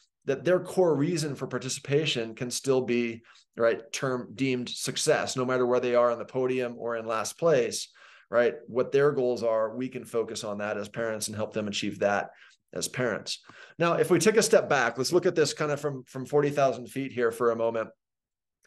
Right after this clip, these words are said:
in terms of what the literature says about why athletes participate. And this is athletes from, again, the grassroots to the treetops, U six to Olympians.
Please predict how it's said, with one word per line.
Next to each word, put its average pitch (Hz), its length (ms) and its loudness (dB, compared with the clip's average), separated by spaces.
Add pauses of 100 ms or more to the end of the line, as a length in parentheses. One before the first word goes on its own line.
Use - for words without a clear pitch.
(420)
in 147 120 -4
terms 165 340 -2
of 147 180 4
what 170 160 2
the 147 100 2
literature 147 480 2
says 131 440 -4
about 120 260 -2
why 123 160 -2
athletes 120 380 -6
participate. 113 720 -4
And 127 160 -6
this 180 180 2
is 175 140 2
athletes 151 760 -4
from, 131 380 -4
again, 120 420 -4
the 113 100 -4
grassroots 147 760 -4
to 139 80 -2
the 127 100 -2
treetops, 113 640 -6 (600)
U 147 160 2
six - 680 2
to 139 400 4
Olympians. 107 760 -2